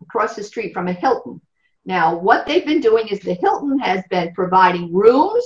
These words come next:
for free and food for the hospital staff.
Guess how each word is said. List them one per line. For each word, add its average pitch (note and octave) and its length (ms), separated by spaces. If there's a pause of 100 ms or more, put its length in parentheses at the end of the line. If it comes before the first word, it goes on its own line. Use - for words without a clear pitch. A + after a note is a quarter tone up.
(160)
for C5+ 220
free G4 420 (280)
and C4+ 320 (120)
food C#4 540 (460)
for C4 400
the C#4+ 80
hospital G#3 580
staff. - 420